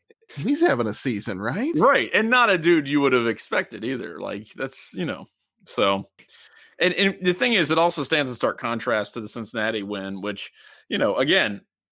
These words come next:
Speaker 2: great matchup. I love to see those teams play, but that was an
Speaker 1: Yes.
Speaker 2: ugly game. And then they come out and do what they did against Villanova.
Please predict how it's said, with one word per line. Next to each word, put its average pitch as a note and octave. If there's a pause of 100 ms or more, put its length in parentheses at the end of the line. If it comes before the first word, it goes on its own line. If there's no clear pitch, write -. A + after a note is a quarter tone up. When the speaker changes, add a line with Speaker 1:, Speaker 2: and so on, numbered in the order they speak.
(360)
Speaker 2:
great A#2 (380)
matchup. B2
I A#2+
love A#2
to B2
see C3
those B2
teams A#2
play, C3+ (160)
but A2+
that C3
was B2+
an C3+
Speaker 1:
Yes. B2+
Speaker 2:
ugly A#2
game. C#3+
And A2
then B2
they C3
come A#2+
out A2
and A2+
do A2
what G#2+
they G#2
did G#2
against G2+
Villanova. A#2+